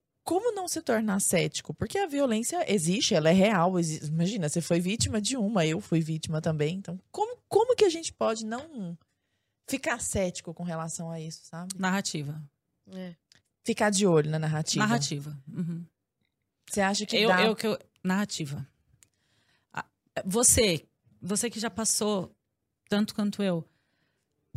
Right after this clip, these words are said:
Speaker 2: eu, a ge-, eu, eu, no caso, né, que passei por uma violência,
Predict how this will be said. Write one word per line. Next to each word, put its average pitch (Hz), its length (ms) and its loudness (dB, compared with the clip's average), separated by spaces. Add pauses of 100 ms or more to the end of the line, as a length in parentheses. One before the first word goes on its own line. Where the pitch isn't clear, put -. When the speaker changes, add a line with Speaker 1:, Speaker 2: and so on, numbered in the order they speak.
(280)
Speaker 2:
eu, 202 100 2 (180)
a 180 100 2
ge-, 170 120 -2 (160)
eu, 196 300 0
eu, 180 300 2
no 175 120 2
caso, 175 300 -2
né, 165 80 -2
que - 100 -10
passei 170 280 -4
por - 120 -4
uma 170 140 -2
violência, 170 500 -2